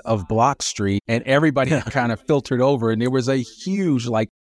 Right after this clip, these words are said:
Speaker 1: oblong circle there of people just watching you guys perform. So, man, that's exciting.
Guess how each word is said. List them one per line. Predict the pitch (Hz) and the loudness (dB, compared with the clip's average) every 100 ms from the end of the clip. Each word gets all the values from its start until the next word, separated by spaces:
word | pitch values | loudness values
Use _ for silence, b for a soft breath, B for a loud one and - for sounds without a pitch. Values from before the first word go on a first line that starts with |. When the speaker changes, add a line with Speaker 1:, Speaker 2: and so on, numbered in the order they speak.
| - | -4
Speaker 1:
oblong | 117 135 135 127 123 113 | 0 2 2 0 2 0
circle | - 131 - 120 107 | 0 0 0 0 0
there | 110 107 104 | 2 2 2
of | 104 - | 0 0
people | - 226 110 | 0 0 0
just | 95 110 - | 0 0 0
watching | 107 117 - 110 | 2 2 2 0
you | 107 | 0
guys | 104 98 | 0 0
perform. | - 98 110 113 87 82 | -4 -8 -4 -2 -2 -6
So, | - 87 82 80 _ _ _ - | -8 -8 -8 -10 _ _ _ -4
man, | 104 | -2
that's | 107 131 | 0 -2
exciting. | 107 - 101 98 90 | -4 -4 -2 -2 -4